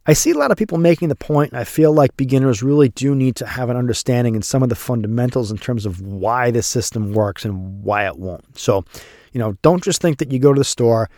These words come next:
you buy a bag of dirt that says bioactive on it, and you're good to go. You really should understand the principles behind it,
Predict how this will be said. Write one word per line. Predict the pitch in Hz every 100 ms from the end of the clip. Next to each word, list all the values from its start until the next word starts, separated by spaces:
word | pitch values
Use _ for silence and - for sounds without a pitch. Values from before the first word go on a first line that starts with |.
| _ _ _ _
you | 127
buy | 107 143
a | 131
bag | 135 127
of | 104
dirt | 117 120
that | 113
says | - 113
bioactive | 101 113 110 110 107 110
on | 104 104
it, | 101
and | 101
you're |
good | 98 104
to | 107
go. | 98 87 _ -
You | 349
really | 320 277
should | - 190
understand | 180 165 - 135 135
the | 123
principles | 135 123 123 120 95
behind | 110 101 101 104
it, | 98